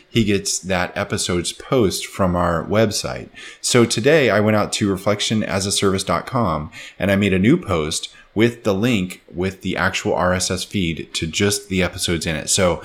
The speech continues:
listeners, if you don't have that in your podcast catcher, make sure to go grab that.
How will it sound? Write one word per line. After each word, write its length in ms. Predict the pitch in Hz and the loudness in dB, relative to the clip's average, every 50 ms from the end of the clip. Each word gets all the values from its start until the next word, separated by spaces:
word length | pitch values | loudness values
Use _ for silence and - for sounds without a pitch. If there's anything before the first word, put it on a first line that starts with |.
| - - - - - - - | -12 -18 -18 -18 -20 -6 -2
listeners, 400 | 120 131 131 - 139 123 107 - - | 0 2 2 2 2 0 -2 -2 0
if 220 | 117 143 160 - - | 0 0 0 0 0
you 60 | 170 | 0
don't 220 | 156 156 151 123 131 | 2 2 0 0 -2
have 280 | 107 127 120 120 110 | -2 0 2 2 4
that 200 | 117 110 107 - | 4 4 2 2
in 140 | - 104 101 | 0 -2 0
your 140 | 101 98 95 | 0 0 -2
podcast 1000 | - - - 95 92 92 87 - - - 98 90 85 85 87 - - - - | -4 -6 -6 -4 -2 -4 -4 -6 -8 -8 -6 -6 -6 -6 -6 -8 -10 -12 -16
catcher, 600 | - - - 104 98 - - - 107 98 98 101 - - - - _ - | -16 -8 -4 -4 -4 -2 -2 0 0 0 -2 -4 -8 -14 -20 -10 _ 0
make 140 | 110 113 | 0 2
sure 160 | 110 - 120 98 | 2 0 0 0
to 40 | |
go 200 | 92 85 101 110 | 0 2 2 2
grab 300 | 107 113 107 101 98 90 | 2 2 2 2 2 0
that. 360 | 90 90 85 85 82 82 - | 0 0 0 0 -2 -4 -8